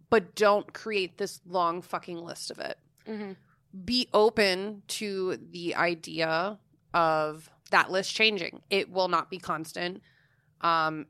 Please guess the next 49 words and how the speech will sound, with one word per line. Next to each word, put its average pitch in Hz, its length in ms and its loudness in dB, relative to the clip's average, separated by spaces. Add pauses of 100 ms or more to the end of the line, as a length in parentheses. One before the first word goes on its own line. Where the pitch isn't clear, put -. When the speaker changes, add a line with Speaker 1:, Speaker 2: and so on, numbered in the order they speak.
Speaker 1:
and, 220 320 0
and 233 200 0
make 226 220 0
sure 226 300 -2
that 196 180 2
you 170 220 0
are 185 180 6
ready 165 500 -2
to, 165 460 -6
we 160 120 -10
talked 170 220 -4
about 185 160 2
it 190 120 4
on 185 100 -2
an 190 60 0
episode 196 320 0
previously, 185 600 0 (220)
be 175 380 -6
selfless. - 800 -2 (420)
A 185 80 -2
relationship 180 800 -4
is 170 180 -6
not 160 220 0
w-, 160 240 -16
about 160 440 4
one 170 240 -2
person. 165 520 -4
And 170 260 0
there 185 100 4
are 180 140 4
times 180 440 0
you 175 300 -12
have 170 260 -2
to 180 80 -8
put - 200 -4
your 165 180 -4
needs 165 320 -8
before 165 380 -6
somebody 170 340 -2
else. 240 380 2 (540)
And 220 240 6
you 240 100 0
have 226 260 8
to 233 80 -8
be 208 140 -8
willing 180 380 -2
to 175 220 -4
accept 156 400 -2
that - 320 -4